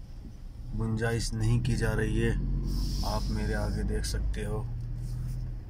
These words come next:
कितने अच्छे अच्छे खजूरों को पेड़ है, आप देख सकते हो।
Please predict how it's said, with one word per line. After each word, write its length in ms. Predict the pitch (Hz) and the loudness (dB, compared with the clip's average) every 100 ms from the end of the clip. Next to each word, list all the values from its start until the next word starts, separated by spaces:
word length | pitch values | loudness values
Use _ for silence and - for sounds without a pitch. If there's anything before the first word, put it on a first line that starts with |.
| - - | -6 -6
कितने 300 | 110 117 120 | -4 0 2
अच्छे 300 | 107 - 123 | 0 -2 -2
अच्छे 380 | - - 113 104 - - - - - - - - - - - - - - - - - - - - | -4 -4 -4 -4 -6 -6 -4 -4 -4 -2 -4 -6 -6 -6 -6 -6 -6 -6 -6 -8 -6 -6 -4 -4
खजूरों 360 | 110 107 110 110 | -4 -2 0 0
को 120 | 113 | 0
पेड़ 260 | 98 107 101 | -2 -2 -2
है, 200 | 98 98 95 - - - - - - - - - - - - - - - - - | -2 -4 -4 -4 -4 -6 -8 -8 -8 -8 -8 -8 -8 -8 -8 -8 -6 -6 -6 -6
आप 220 | 104 104 107 | -4 -4 -2
देख 160 | 110 - | -2 -2
सकते 400 | 110 - - | -4 -6 -2
हो। 140 | 104 | -2